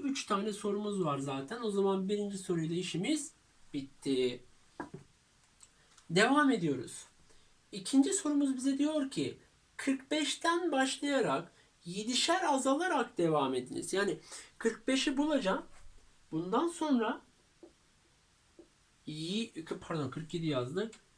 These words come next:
Ee, kırk beşi bulacağız. Bundan sonra yedişer, yedişer aşağıya geleceğiz.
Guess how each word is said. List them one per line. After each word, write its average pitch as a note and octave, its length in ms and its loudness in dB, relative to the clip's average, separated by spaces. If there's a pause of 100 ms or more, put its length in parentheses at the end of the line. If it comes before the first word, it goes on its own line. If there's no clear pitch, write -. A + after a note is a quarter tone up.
(320)
Ee, C#3 380 0
kırk A#3 280 -4
beşi C4 260 2
bulacağız. B3 500 2 (360)
Bundan D4 360 6
sonra G#3 240 -2
yedişer, G3+ 760 0
yedişer E4 800 6 (400)
aşağıya D3+ 500 2
geleceğiz. - 640 -14